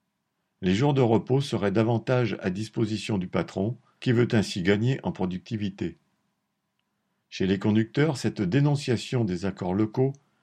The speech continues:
a eu lieu en mai dernier et déjà les conditions de travail se sont beaucoup dégradées.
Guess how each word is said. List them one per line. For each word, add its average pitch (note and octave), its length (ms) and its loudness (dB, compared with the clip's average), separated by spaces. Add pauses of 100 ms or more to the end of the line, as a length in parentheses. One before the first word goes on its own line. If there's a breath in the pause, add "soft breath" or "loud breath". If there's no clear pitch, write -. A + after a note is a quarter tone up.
(160 soft breath)
a A2 120 4
eu B2+ 140 6
lieu C#3 340 2
en F#2+ 100 2
mai B2 180 2
dernier G2+ 480 2 (320)
et G#2 120 0
déjà B2+ 320 4
les A#2+ 140 0
conditions A2+ 460 -2
de F#2+ 100 0
travail F#2+ 400 0
se G2 160 -8
sont F#2+ 160 -4
beaucoup A2 320 -4
dégradées. F#2+ 480 0